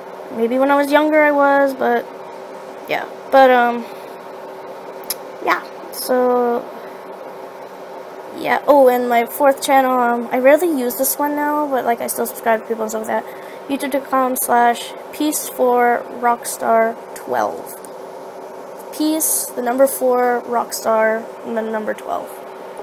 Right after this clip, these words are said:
I rarely ever use that channel.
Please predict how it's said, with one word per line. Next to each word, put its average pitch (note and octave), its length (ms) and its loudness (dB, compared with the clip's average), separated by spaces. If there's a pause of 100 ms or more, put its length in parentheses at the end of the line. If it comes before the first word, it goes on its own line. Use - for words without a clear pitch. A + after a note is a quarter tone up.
(540)
I A#3+ 600 6
rarely D#4+ 520 6
ever C#4 140 4
use A#3+ 260 0
that G#3+ 160 0
channel. G#3+ 480 -2